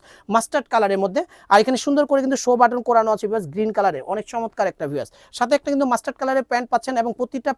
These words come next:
প্যান্টের মধ্যে কিন্তু আমরা কলি সিস্টেম দিয়ে থাকি, যেন আপনাদের বসার সুবিধার্থে কিন্তু আমরা এই, আহ, সিস্টেমটা দিয়ে থাকি। আর ভিউয়ার্স, আমাদের লিলেন কাপড় অথবা টিসি কাপড়ে কোনো প্যান্ট আমরা দেই না, সাধারণত হান্ড্রেড পার্সেন্ট কটনের প্যান্টটাই দিয়ে থাকি। এবং দোপাট্টাটা পেয়ে যাচ্ছেন কিন্তু টার্সেল করানো দোপাট্টা, নামাজি দোপাট্টা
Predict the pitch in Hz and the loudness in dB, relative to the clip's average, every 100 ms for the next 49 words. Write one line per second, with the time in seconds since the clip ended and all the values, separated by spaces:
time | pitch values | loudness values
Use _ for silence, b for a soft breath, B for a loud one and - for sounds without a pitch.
0 | - 240 240 254 233 247 254 247 240 226 | -4 -4 -2 -4 -2 -2 0 0 2 2
1 | 240 240 - 247 240 240 240 220 214 208 | 2 -2 -6 -4 -2 -2 -2 -2 -2 -2
2 | - 226 196 202 247 - 208 220 233 226 | -2 -4 -2 -2 -4 -4 -2 -2 -2 0
3 | 226 214 - 214 208 196 190 190 185 208 | 0 0 -2 -4 -4 -6 -2 -2 -2 -8
4 | 233 220 208 226 226 254 320 B B - | -8 -6 -2 -2 -2 -4 -8 B B 0
5 | 226 269 269 254 254 226 247 269 262 254 | 2 2 0 0 2 2 2 2 2 0
6 | 269 254 240 233 - 247 247 247 247 240 | 0 0 -4 -6 -12 -8 -6 -4 -4 -6
7 | 240 220 220 226 226 220 190 185 247 b | -4 -2 -2 -2 -4 -2 -2 0 -2 b
8 | b - 226 247 262 262 185 214 233 247 | b -2 0 0 0 -2 -2 -2 0 -2
9 | - 247 233 226 233 220 - 208 226 208 | -2 -2 0 0 -2 -4 -4 -2 -2 -2
10 | 196 202 247 240 208 165 202 247 269 277 | -2 -4 -4 -4 -2 -4 -2 -2 -2 -4
11 | - 240 240 - 240 233 - 226 - 262 | 0 2 2 -2 -6 -6 -4 -6 -4 -6
12 | 254 226 214 202 208 233 202 202 226 226 | -4 -4 -4 -4 -4 -4 -4 -2 0 0
13 | 196 190 175 294 | -2 -2 -2 -2